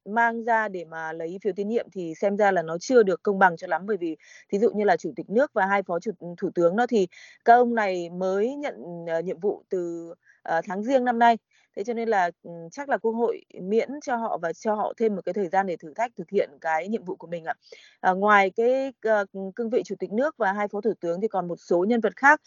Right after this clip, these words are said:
à, mà Quốc hội cũng bầu ra và bổ nhiệm, thế nhưng mà không đưa ra lấy phiếu tín nhiệm lần này. Thế nhưng mà, ờ, một cái nhận xét là trong thời gian gần đây thì chúng ta thấy là không những Quốc hội Việt Nam mà nhiều cơ quan đoàn thể ở Việt Nam rồi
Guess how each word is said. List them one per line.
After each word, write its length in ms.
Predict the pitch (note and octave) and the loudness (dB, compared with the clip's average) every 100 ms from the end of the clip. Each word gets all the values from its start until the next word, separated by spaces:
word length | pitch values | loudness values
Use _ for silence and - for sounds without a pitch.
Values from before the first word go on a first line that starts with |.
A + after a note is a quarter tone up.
| - - _ | -12 -20 _
à, 100 | F3+ | 0
mà 140 | F3 | 2
Quốc 140 | G3+ | 2
hội 240 | G#3+ A#3 - | 4 4 2
cũng 260 | F#3 A#2 A3 | -2 -4 2
bầu 140 | G#3+ | 4
ra 140 | F#3 | 6
và 100 | F#3+ | 4
bổ 160 | E3+ D#3+ | 2 -2
nhiệm, 240 | E3 D3 | 0 -2
thế 100 | A2+ G#3 | 0 -2
nhưng 120 | G#3+ | 0
mà 80 | F3+ | -2
không 200 | G#3+ G#3 | -2 2
đưa 140 | G3+ | 4
ra 160 | G3 F#3+ | 4 2
lấy 320 | E3 F#3 A3+ - | 2 0 -6 -2
phiếu 100 | F#3+ | -2
tín 140 | G3 | -2
nhiệm 140 | G#3 - | -8 -6
lần 140 | D#3+ | -4
này. 200 | E3 D#3+ - _ _ _ _ | -4 -6 -10 _ _ _ _
Thế 100 | - | -4
nhưng 180 | C4+ C4+ | 0 6
mà, 220 | B3+ G#3 F#3+ _ _ _ | 8 8 4 _ _ _
ờ, 160 | F#3+ | -4
một 220 | F#3+ G#3 | 0 0
cái 100 | C4+ | 0
nhận 200 | C4+ C#4 | -2 -4
xét 240 | G#3+ D4 E4 | -2 -2 -2
là 420 | A3+ A3+ F#3 E3+ E3 E3 _ _ _ _ - | -2 2 4 2 -4 -12 _ _ _ _ -4
trong 240 | C4 B3 | -2 -2
thời 100 | A#3+ | -4
gian 180 | G3+ G#3 | -2 -4
gần 180 | G#3 F3 | -4 -2
đây 180 | F#3+ G3+ | 0 0
thì 80 | G3 | -2
chúng 140 | F3 | -8
ta 120 | F3 G#3 | -6 -4
thấy 240 | G3 F#3 | -4 -2
là 380 | A#3+ G3+ E3+ D#3 | 0 0 0 -2
không 180 | - C4 | -6 -6
những 280 | B3+ - C4+ | -6 -6 -8
Quốc 120 | D4+ | -6
hội 180 | C#4 B3 | 0 0
Việt 140 | F3 E3 | 0 -4
Nam 240 | F#3+ G3 | -2 0
mà 100 | F#3 | -2
nhiều 320 | E3+ F3+ F#3+ | -4 -2 -2
cơ 160 | E3 G#3 | 0 -2
quan 240 | G#3+ G#3 | 0 0
đoàn 180 | F#3+ F3 | 0 -4
thể 180 | F3+ E3+ | -6 -4
ở 60 | C#3+ | -4
Việt 120 | D3+ | -4
Nam 280 | E3+ F#3 F#3 | 0 0 0
rồi 120 | F3 | -6